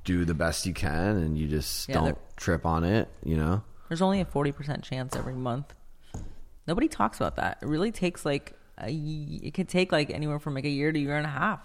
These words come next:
Speaker 2: for it
Speaker 1: Right.
Speaker 2: to happen. And, and then you start getting stressed, and it takes longer and longer. It's like, it's part of the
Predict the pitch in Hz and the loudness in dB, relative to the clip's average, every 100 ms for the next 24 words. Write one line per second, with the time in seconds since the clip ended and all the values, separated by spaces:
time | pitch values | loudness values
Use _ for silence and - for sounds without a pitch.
0 | - - 151 147 143 - 151 135 165 - | -8 0 4 6 4 2 4 8 6 6
1 | 123 135 135 - - - - - 143 165 | -4 -4 -6 -10 -20 -18 -16 -4 2 2
2 | 175 180 165 151 - 147 160 156 143 139 | 4 4 2 0 2 2 2 -4 -4 -2
3 | 135 143 139 127 156 117 - 127 127 - | -2 -2 -4 -4 -4 -4 -4 -4 -4 -2
4 | - - 147 156 - 131 131 | 6 10 10 8 6 0 -2